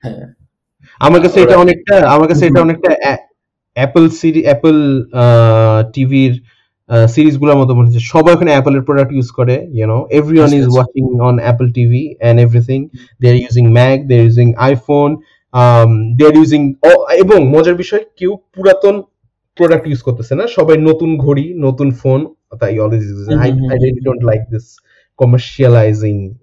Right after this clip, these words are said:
Speaker 2: of the
Speaker 1: না,
Speaker 2: brand।
Speaker 1: the thing is,
Speaker 2: Ultimately
Speaker 1: যখন প্রডিউস করছো, তোমার ওখানে তো হু-, আহ,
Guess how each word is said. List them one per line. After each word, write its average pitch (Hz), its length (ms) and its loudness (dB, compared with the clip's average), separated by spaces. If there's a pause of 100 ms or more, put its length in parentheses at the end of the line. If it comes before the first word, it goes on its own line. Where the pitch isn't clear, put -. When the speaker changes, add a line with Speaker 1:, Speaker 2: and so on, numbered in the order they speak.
(140)
Speaker 2:
of 104 140 -6 (140)
the 98 100 -6
Speaker 1:
না, 113 60 -14
Speaker 2:
brand। - 240 -2
Speaker 1:
the 233 100 -4
thing 214 400 -2
is, 160 60 2
Speaker 2:
Ultimately 180 300 0
Speaker 1:
যখন - 220 -16 (180)
প্রডিউস 185 320 -8
করছো, 185 560 -6 (600)
তোমার 117 340 -4
ওখানে 127 360 -8
তো 127 120 -6 (500)
হু-, 127 260 -10 (420)
আহ, - 80 -18